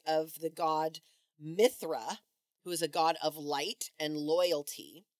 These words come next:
And so they would celebrate the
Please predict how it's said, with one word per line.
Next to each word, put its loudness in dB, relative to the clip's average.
And 2
so 0
they 6
would 0
celebrate -2
the -2